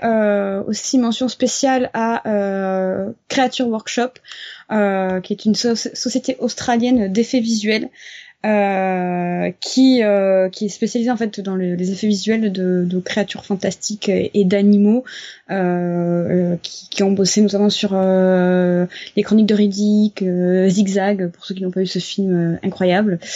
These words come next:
Euh, pour, euh, The Host aussi, euh, film, euh, film coréen pour ceux qui suivent mes marathons, vous connaissez.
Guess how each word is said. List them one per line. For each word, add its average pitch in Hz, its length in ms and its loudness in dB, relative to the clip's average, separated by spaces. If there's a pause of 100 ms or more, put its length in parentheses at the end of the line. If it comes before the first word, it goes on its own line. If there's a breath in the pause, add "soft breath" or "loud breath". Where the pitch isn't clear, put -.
(460 loud breath)
Euh, 190 420 4
pour, 226 240 0
euh, 226 140 4
The 226 260 -2
Host 262 300 0
aussi, 240 480 -4
euh, 196 260 -4
film, 202 300 -6
euh, 190 260 -4
film 247 220 0
coréen 254 400 0
pour 226 160 -10
ceux 247 140 -6
qui 226 180 -10
suivent 226 280 -6
mes 214 100 0
marathons, 220 520 -4
vous 208 80 -12
connaissez. 214 640 -4